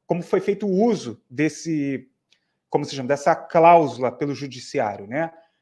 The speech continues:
Então, em dois mil e sete havia uma discussão, o, o governo, que na verdade nem era o Netanyahu naquela época,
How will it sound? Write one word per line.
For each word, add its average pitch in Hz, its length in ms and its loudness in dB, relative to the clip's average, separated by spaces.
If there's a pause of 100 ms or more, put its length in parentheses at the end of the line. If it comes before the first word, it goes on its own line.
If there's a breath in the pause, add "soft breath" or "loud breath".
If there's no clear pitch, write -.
(140)
Então, 151 200 0
em 151 40 -4
dois 147 160 -2
mil 160 120 -6
e - 20 -10
sete 165 320 -2
havia 160 160 -4
uma 160 160 -4
discussão, 160 880 -6 (340)
o, 117 680 -10 (500)
o 143 80 -14
governo, 131 500 -2
que - 140 -16
na 110 120 -12
verdade 120 340 -6
nem 151 140 -2
era 135 140 2
o 127 40 -6
Netanyahu 117 400 -6
naquela 117 340 -4
época, - 280 -10